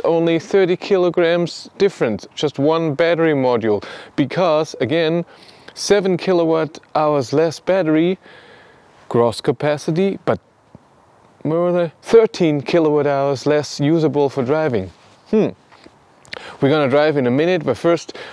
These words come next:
I wanna go through a few differences that the cars have. First,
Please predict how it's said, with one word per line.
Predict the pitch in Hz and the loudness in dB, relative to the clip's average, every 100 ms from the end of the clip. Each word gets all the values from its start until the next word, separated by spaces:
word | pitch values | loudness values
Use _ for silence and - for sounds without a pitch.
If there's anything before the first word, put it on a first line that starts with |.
| - | -4
I | |
wanna | 143 143 | 0 2
go | 135 147 | 2 2
through | 143 143 143 | 2 2 0
a | |
few | 135 147 139 | 2 0 0
differences | 113 175 - 175 147 151 - | 2 0 2 -2 0 -4 -2
that | 143 - | -4 -2
the | 139 | -6
cars | - 143 135 135 | -2 0 0 -2
have. | - - 156 127 - - - - - | -8 -2 0 2 -2 -10 -20 -20 -10
First, | - 185 - - | 0 0 0 -10